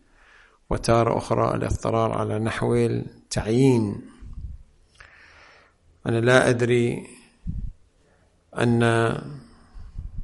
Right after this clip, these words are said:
الطرفان اللذان مردد فيهما أيهما نجس،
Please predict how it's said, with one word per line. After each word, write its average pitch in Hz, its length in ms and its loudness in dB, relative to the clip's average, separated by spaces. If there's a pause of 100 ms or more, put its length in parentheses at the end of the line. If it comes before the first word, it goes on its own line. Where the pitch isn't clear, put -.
الطرفان 117 800 0
اللذان 110 840 -2 (220)
مردد 113 840 0 (420)
فيهما 123 800 0 (1300)
أيهما 123 560 4
نجس، 123 720 2